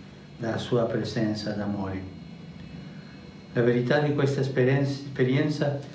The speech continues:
si misura nella relazione con gli altri, che in questo momento coincidono con i familiari più stretti. Facciamoci prossimo l'uno dell'altro,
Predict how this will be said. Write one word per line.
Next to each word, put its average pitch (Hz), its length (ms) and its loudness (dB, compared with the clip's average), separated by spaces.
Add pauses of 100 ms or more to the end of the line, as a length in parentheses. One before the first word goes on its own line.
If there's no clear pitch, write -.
(140)
si - 180 -2
misura 170 480 4
nella 147 320 4
relazione 143 580 2
con 143 180 0
gli 139 100 4
altri, 107 580 0 (420)
che 127 60 -2
in 127 120 4
questo 135 280 0
momento 135 680 2 (200)
coincidono 123 840 0
con 120 180 -2
i 110 80 -2
familiari 127 640 0
più 127 180 2
stretti. 123 800 -2 (680)
Facciamoci 123 760 0
prossimo 120 680 0
l'uno 190 460 4
dell'altro, 107 880 -2